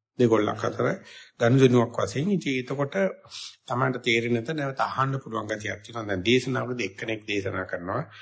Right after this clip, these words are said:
පිරිසක් අහගෙන ඉන්නවා. එතන දෙබ්බතක් නැහැ. ධර්ම සාකච්ඡාවේදී තියෙනවා. ඒ විතරක් නෙවෙයි. මේ අපේ සම්බුද්ධ ශාසනය විතරයි සාකච්ඡාවකට ඉඩ තියෙන්නේ. අනෙක් හැම තැනකදීම සුද්ධ ලියවිල්ල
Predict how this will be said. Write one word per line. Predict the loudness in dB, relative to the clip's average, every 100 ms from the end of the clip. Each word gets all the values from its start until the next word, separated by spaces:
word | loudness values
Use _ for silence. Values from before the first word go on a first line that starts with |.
| -20 _
පිරිසක් | 0 4 2 2
අහගෙන | 2 4 4
ඉන්නවා. | 4 6 4
එතන | 4 2 2 -2 -4
දෙබ්බතක් | 2 4 4 4 -2 -2
නැහැ. | -2 -4 -14 -20 _ _
ධර්ම | 0 2
සාකච්ඡාවේදී | 2 0 -4 -4 0 0 0 -2
තියෙනවා. | -2 -4 -10 _ _ _ _ _ -6
ඒ | -4
විතරක් | 0 0 2
නෙවෙයි. | 4 6 6 2 -4 -10 -18 -18 -20 _
මේ | 0 0
අපේ | 0 0 2
සම්බුද්ධ | 0 0 0 -2
ශාසනය | 0 -2 -2 -4
විතරයි | -6 -4 -4 -2
සාකච්ඡාවකට | -2 -2 -2 -4 -4 -2 -2 -2
ඉඩ | -6 -6
තියෙන්නේ. | -8 -14 -16 _ _ _ _ -20 -20 -20 _
අනෙක් | -6 -4
හැම | -2 0 0
තැනකදීම | 2 0 -2 -6 -8 -8
සුද්ධ | -4 -4 -4
ලියවිල්ල | -4 -4 -4 -4